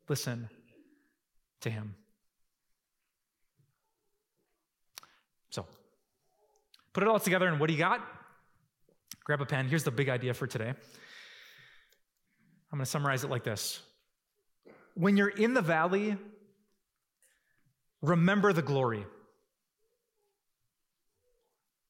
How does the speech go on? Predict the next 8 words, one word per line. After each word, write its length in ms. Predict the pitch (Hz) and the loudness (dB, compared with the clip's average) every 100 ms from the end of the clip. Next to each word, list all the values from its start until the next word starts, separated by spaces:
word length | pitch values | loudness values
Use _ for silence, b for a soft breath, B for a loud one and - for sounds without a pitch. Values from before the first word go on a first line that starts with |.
| _ _ _ _ _ _ - b b b b - - | _ _ _ _ _ _ -20 b b b b -20 -6
When 120 | 170 | -2
you're 80 | 175 | 0
down, 400 | 135 190 220 226 | 2 4 4 4
down, 200 | 202 190 | 4 4
down 280 | 185 185 175 | 4 4 4
in 140 | 170 | 2
that 240 | 175 143 | 2 2
dark, 440 | 165 160 180 - | 2 2 2 -2